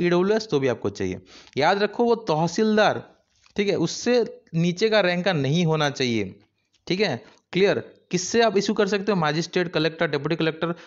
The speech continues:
और any revenue officer not below the rank of तहसीलदार, इसका ध्यान रखो, ठीक है। And ओबीसी हो तो भी नॉन क्रीमी का चाहिए, क्रीमी लेयर का नहीं होगा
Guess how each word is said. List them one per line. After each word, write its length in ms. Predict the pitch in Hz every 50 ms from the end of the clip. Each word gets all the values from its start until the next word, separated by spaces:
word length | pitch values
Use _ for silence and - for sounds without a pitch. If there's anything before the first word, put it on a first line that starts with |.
| - _
और 180 | 196 196 196 - 175
any 240 | 185 190 214 - 180
revenue 500 | 165 170 170 170 196 214 233 254 240 208
officer 340 | - 185 160 170 190 214 220 220 - - _ _ 143
not 300 | 147 165 190 226 233 226
below 220 | 208 208 202 208
the 120 | 196 196 165
rank 260 | 170 175 175 170 175
of 160 | 170 175 - 151
तहसीलदार, 560 | 135 120 - 131 117 104 98 95 92 - - -
इसका 360 | 143 143 - - - 180 156
ध्यान 360 | 120 113 120 113 110 113 107
रखो, 340 | 98 92 - - - 98 98 - _ _ _ _ _ _ _ _ _ _ - - _ _
ठीक 160 | - - 175 170
है। 120 | 147 -
And 180 | 151 160 - -
ओबीसी 380 | 165 170 175 208 190 - 226 233
हो 160 | 208 220 226
तो 140 | 220 233 240
भी 100 | 254 240
नॉन 240 | 202 185 190 208
क्रीमी 260 | 208 - 214 247 247 233
का 80 | 220 190
चाहिए, 200 | 151 143 135 131
क्रीमी 300 | - 180 175 202 220 220
लेयर 260 | 214 214 208 196 185
का 100 | 202 190
नहीं 180 | 165 143 131
होगा 260 | 113 101 92 92 90